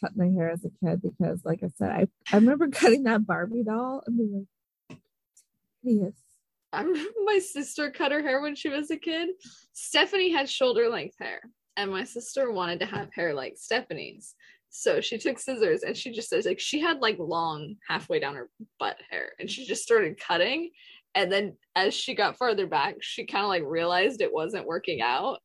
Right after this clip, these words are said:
Speaker 2: And so she just stopped and she just hid the hair and hoped no one would <laughs> notice.
Speaker 1: Kids.
Speaker 2: Yeah. <laughs>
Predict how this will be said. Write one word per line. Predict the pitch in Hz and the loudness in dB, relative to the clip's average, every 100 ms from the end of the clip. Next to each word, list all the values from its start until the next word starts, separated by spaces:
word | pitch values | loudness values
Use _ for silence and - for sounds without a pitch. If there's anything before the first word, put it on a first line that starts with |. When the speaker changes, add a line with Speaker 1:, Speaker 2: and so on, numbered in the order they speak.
| _ 196 | _ -2
Speaker 2:
And | 180 | -2
so | - 190 | 0 -2
she | - 247 190 | 0 -2 0
just | 185 - - | -2 -2 -6
stopped | - 160 294 - | 0 2 2 0
and | 202 220 | -4 -4
she | 233 | -6
just | 170 233 - - | 0 -2 -2 0
hid | 196 190 | 0 2
the | 190 | 0
hair | 226 175 185 214 | 0 0 2 2
and | 185 | 0
hoped | 175 262 240 | -2 -2 0
no | 190 | 0
one | 196 196 | 0 0
would | 165 170 | -2 0
<laughs> | |
notice. | 135 539 - - - - - - - - _ _ _ - - _ _ _ - _ _ _ - - - - - - - - - - 403 427 403 - - _ _ _ _ - | 8 8 8 2 0 -2 -6 -8 -10 -14 _ _ _ -18 -18 _ _ _ -20 _ _ _ -10 -8 -8 -12 -18 -20 -18 -20 -18 -20 -18 -20 -20 -20 -20 _ _ _ _ 4
Speaker 1:
Kids. | 202 180 - | 6 6 4
Speaker 2:
Yeah. | - - _ - | -4 -6 _ 4
<laughs> | - - - - | 6 6 6 4